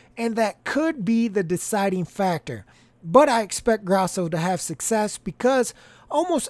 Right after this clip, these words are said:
everybody Karolina fights has some success at some point due to those things that we talked about that are glaring weaknesses with Karolina. So currently is what, with the odds the way they are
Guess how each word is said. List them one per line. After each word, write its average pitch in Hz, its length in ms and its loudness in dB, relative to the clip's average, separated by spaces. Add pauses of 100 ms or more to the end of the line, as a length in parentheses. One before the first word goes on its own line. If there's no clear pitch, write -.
everybody 254 540 0
Karolina 226 680 0
fights 285 480 -2
has 226 400 -4
some 240 420 0
success 226 600 -4
at 196 100 -8
some 240 300 -2
point 196 340 -2 (460)
due 247 220 6
to 226 160 -4
those 208 320 2
things 202 260 -2
that 175 160 -2
we 180 140 -6
talked 269 340 -4
about 196 320 -2
that 185 160 -2
are 180 60 -2
glaring 208 680 0
weaknesses 170 640 -2
with 165 180 -6
Karolina. 175 720 -2 (480)
So 226 180 2
currently 339 560 0
is 220 300 -2
what, 226 340 2
with 220 280 0
the 202 200 -2
odds 208 400 -2
the 196 80 0
way 196 220 0
they 170 180 -2
are 147 300 -2